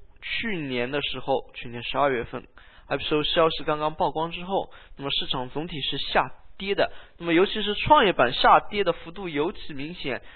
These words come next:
那么证券板块呢，是出现了一枝独秀。但是我们可以看到，随着真正I P O临近，那么I P O放行，那么证券板块还是跟随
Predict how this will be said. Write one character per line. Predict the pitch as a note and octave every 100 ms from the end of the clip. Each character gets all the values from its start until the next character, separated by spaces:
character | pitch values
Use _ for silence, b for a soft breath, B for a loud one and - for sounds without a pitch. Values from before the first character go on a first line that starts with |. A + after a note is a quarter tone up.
| B -
那 |
么 | F3 D#3+
证 | - B3
券 | G3 G#3+ G3
板 | F3 C#3 G#2+
块 | - - B3
呢， | F3+ C3+ -
是 | - C3+
出 | - C#3
现 | C3+ E3+ C#3+ B2
了 | B2 -
一 | D3+
枝 | - C#3+
独 | C#3 - A2+
秀。 | - D3 - B B B
但 | F#3
是 | G#3
我 | D#3+
们 | B2+
可 | - E3
以 |
看 | D3+ F#3 D#3
到， | D3 C3
随 | - C#3+
着 | C#3 E3 - - - -
真 | - D#3+
正 | E3+
I | B2+
P | C#3+ - D#3
O | D3+
临 | C3+ B2+
近， | C#3 F3+ C3 - -
那 |
么 | B2
I | G#2
P | B2 -
O | C#3
放 | - F#3 B2+
行， | A2+ - C3 E3 - B B B B -
那 |
么 | C#3+
证 | - A3+
券 | A#3
板 | G3+ B2+
块 | - E3+ B2 - - - - - _ - - - - - _ _ - _ - - _ -
还 | - D3
是 | G#3 F3 -
跟 | - G3
随 | G3 D3+ D3